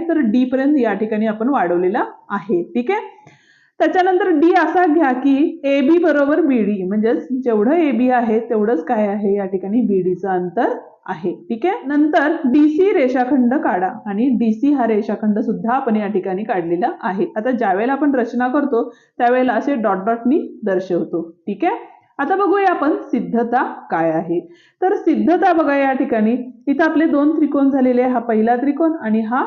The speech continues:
दुसरा त्रिकोण. ठीक आहे, पहिला त्रिकोण आहे आपला एबीसी, एबीसी आणि दुसरा त्रिकोण आहे आपला डीबीसी, म्हणजे डीबीसी हा त्रिकोण आहे. ठीक आहे, तर इथं बघा रेख एबी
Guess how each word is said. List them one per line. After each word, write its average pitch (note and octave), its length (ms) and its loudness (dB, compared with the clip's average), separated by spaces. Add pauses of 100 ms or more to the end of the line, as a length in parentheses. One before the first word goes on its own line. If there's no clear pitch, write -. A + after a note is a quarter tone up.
(120)
दुसरा G3 420 0
त्रिकोण. E3+ 460 -4
ठीक G#3+ 240 -4
आहे, F#4+ 120 -2 (1300)
पहिला D#4 240 2
त्रिकोण F#4 340 2
आहे F4 160 4
आपला E4+ 220 2 (120)
एबीसी, C#4 640 2 (200)
एबीसी A#3 800 0 (120)
आणि G#3 160 -2
दुसरा A3 320 0
त्रिकोण B3+ 360 0
आहे A3+ 100 0
आपला G#3+ 200 -2
डीबीसी, A3 880 -2
म्हणजे F#3+ 280 -4
डीबीसी A3 1300 -2
हा C#4+ 180 -2
त्रिकोण F3 380 -2
आहे. D#3 240 -8
ठीक B3+ 240 -2
आहे, A4+ 80 -2 (720)
तर - 60 2
इथं F#4 260 4
बघा E4 280 2 (120)
रेख E4 320 0 (120)
एबी D4 380 4